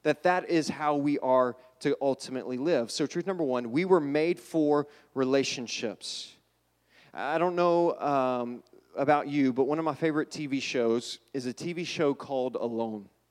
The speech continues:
And I think I've used a similar illustration or at least referenced this T V show before. Uh, if you have not watched it, um, I actually don't know how you watch it. It flips back and forth between Hulu and maybe some other things. I don't really know.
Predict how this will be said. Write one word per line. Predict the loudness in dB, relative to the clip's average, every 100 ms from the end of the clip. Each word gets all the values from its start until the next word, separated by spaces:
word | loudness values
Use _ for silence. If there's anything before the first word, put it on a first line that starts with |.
| _ _ _ -20 -10
And | -6
I |
think | -4 -2
I've | -4
used | 0 0 0 -2
a | -8
similar | -8 -6 -4
illustration | -2 -4 -2 -4 -4 -6
or | -6
at |
least | -6 -6 -2
referenced | -2 -2 -12
this | -16
T | -10 -8
V | -6
show | -4 -4
before. | -4 -6 -4 -2 -4 -8 -20 -20 -20 -18 -6
Uh, | -4 -2
if | -2 -2
you |
have | -2 0
not | 0 2
watched | 2 2 -2 -2
it, | -2 -4 -16 -10
um, | -6 -4 -6
I | -8
actually | -10 -6 -2
don't | -2 -2 -8 -8
know | -4 -2 0 -2 -6
how | -4 0
you | 2 4
watch | 4 2
it. | -4
It | -4 -4 -8 _
flips | -4 -4
back | 0 -2
and | -2
forth | -2 -2 -2
between | -8 -8 -8
Hulu | -2 0 0 0
and | 0
maybe | -4
some | -4 -4
other | -4 -4
things. | -6 -6
I |
don't | -6
really | -4 -6
know. | -8 -10